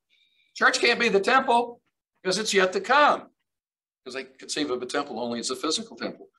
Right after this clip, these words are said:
Church can't be the temple. This text says that the Old Testament is being fulfilled in the church.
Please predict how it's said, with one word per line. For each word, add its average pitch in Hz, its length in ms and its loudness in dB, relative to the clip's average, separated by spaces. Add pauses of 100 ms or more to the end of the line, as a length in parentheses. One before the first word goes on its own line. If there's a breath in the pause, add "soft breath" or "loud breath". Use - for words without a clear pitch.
(180)
Church 175 240 0
can't 160 180 0
be 160 100 2
the 147 80 -4
temple. - 360 -4 (340)
This 214 380 4
text 240 480 4
says 269 540 4 (1000)
that - 280 2 (140)
the 160 140 -2
Old 233 180 2
Testament 208 480 2
is 160 100 -6
being 226 460 0
fulfilled 247 720 2 (920)
in 185 160 -6
the 214 100 -4
church. - 800 -2